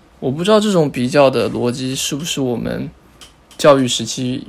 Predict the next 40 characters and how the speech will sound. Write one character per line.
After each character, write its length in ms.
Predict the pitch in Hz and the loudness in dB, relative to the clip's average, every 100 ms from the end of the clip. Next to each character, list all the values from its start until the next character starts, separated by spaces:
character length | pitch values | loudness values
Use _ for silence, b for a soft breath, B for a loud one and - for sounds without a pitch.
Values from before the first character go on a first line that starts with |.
| - | -8
遗 120 | 123 | -2
留 160 | 127 123 | 0 0
的 60 | |
那 60 | 127 | -2
种 160 | 117 | -4
产 280 | 120 - 120 | -6 -8 -8
物， 100 | 104 | -8
就 80 | 98 | -10
是 100 | - | -8
大 160 | - 117 | -4 -4
家 100 | 117 | -4
会 140 | 127 | -6
排 240 | - - | -6 -6
名 260 | 123 113 117 | -4 -4 -6
次， 360 | - - 127 - B B B B | -6 -6 -6 -8 B B B B
然 100 | 113 | -6
后 160 | 120 113 | -2 -2
会， 360 | - 117 110 - B B | 0 -2 -2 -10 B B
呃， 320 | - 120 104 - | -8 -6 -6 -12
有 80 | - | -12
些 120 | 180 | -6
大 200 | 127 127 120 | 0 2 2
神 300 | - 117 113 | -2 -6 -4
他 120 | 120 | -2
们 160 | 117 120 | -2 -4
考 200 | - 117 | -4 -2
得 80 | 117 | -2
很 120 | 117 | -4
高 220 | - 117 | -4 -2
分， 220 | 117 123 117 | -2 0 0
他 120 | 120 | 0
们 100 | 117 | -4
去 140 | - | -4
了 60 | 120 | -4
很 120 | 123 | -4
好 120 | 120 | -8
的 60 | 117 | -8
学 200 | - - | -10 -10
校， 300 | - 123 - - B B B B | -4 -4 -4 -8 B B B B
呃， 200 | - - | -14 -12